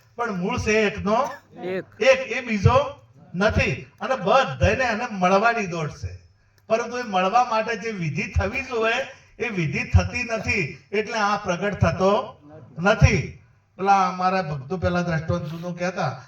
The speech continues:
Speaker 1: કે ગામમાં એક જણાને બોર કરવો હતો, જે જોવરાઈ આયા કે "અમારે પાણી છે પણ સો ફૂટી છે, એટલે સો ફૂટ તમે ગાળશો ને આ તો પાણી થઈ જાય,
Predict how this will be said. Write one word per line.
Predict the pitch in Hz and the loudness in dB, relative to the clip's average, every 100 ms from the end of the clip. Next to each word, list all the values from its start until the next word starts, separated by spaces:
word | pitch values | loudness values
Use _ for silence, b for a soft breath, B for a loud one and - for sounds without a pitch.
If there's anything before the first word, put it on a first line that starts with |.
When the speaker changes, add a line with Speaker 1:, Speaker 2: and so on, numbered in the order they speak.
| _ | _
Speaker 1:
કે | 202 | -6
ગામમાં | 190 185 185 190 202 208 208 - _ _ _ _ 156 | -4 0 0 0 -2 -4 -10 -20 _ _ _ _ -10
એક | 180 | -4
જણાને | 196 190 196 | 0 0 0
બોર | 170 180 185 | -2 -2 -2
કરવો | 190 190 196 | -2 0 0
હતો, | 160 170 | -2 -4
જે | 156 | -4
જોવરાઈ | 175 170 175 202 | -4 -4 -2 0
આયા | 170 143 123 B B - | 2 2 0 B B -4
કે | |
"અમારે | 175 175 180 165 | -2 0 -2 -4
પાણી | 143 160 202 202 | -6 -4 -2 -2
છે | 180 - 196 220 | -4 -4 -4 -2
પણ | 190 151 | -4 -4
સો | 147 208 - | -4 2 2
ફૂટી | 170 175 | 4 0
છે, | 160 175 110 - _ b b b | -2 -2 -4 -8 _ b b b
એટલે | 165 180 | 0 2
સો | 131 202 156 | 2 -2 -4
ફૂટ | 202 175 | -4 -4
તમે | 196 196 202 | -6 -2 -2
ગાળશો | 185 170 180 - 254 | -2 -2 -2 -2 -4
ને | 202 175 175 b b b | -2 -4 -8 b b b
આ | 160 | -6
તો | 160 190 185 190 - - | -2 0 0 -2 -8 -2
પાણી | 175 190 | 0 4
થઈ | 185 190 | 6 6
જાય, | 147 120 - | 2 -4 -6